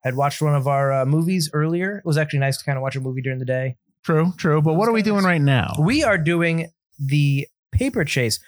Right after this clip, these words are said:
Speaker 1: not the television show The Paper Chase.
Speaker 2: Correct.
Speaker 1: Uh, which ran for three non-consecutive <laughs> seasons.
Speaker 2: Correct.
Speaker 1: But nineteen seventy-three's The Paper Chase.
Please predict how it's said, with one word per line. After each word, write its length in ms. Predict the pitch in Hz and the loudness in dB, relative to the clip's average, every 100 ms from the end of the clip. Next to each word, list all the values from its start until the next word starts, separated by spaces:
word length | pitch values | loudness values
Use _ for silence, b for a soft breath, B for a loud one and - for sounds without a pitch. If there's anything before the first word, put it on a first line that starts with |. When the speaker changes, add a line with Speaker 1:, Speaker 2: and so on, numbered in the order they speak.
| b | b
Speaker 1:
not 440 | 170 196 254 302 240 | 0 2 2 0 -2
the 100 | 247 | -2
television 600 | 247 269 311 208 143 143 | 0 0 2 0 2 2
show 180 | 147 131 | 2 0
The 100 | 123 | -2
Paper 260 | 131 120 | -4 -4
Chase. 180 | 113 120 | -6 -2
Speaker 2:
Correct. 380 | 131 123 147 - B B - | 2 2 2 -2 B B -4
Speaker 1:
Uh, 320 | 139 139 - - | 0 0 -2 -4
which 220 | 151 147 | -4 -2
ran 240 | 151 165 165 | 0 0 0
for 400 | 156 156 147 151 | -2 0 0 -2
three 560 | 147 156 196 202 196 147 | -4 -4 -2 -2 -4 -2
non-consecutive 720 | 143 175 160 135 131 135 123 | 0 0 0 0 0 -2 -2
<laughs> 20 | |
seasons. 420 | - 139 - 151 | 0 -2 -2 -2
Speaker 2:
Correct. 380 | 151 135 135 143 | 2 2 2 2
Speaker 1:
But 140 | 214 196 | 0 0
nineteen 400 | 240 170 254 226 | -2 -2 -2 0
seventy-three's 720 | 240 220 226 196 214 254 240 | 0 -2 -2 -4 -4 -4 -2
The 80 | 165 | 0
Paper 280 | 139 123 - | 0 0 -4
Chase. 440 | - - - - | -8 -8 -8 -8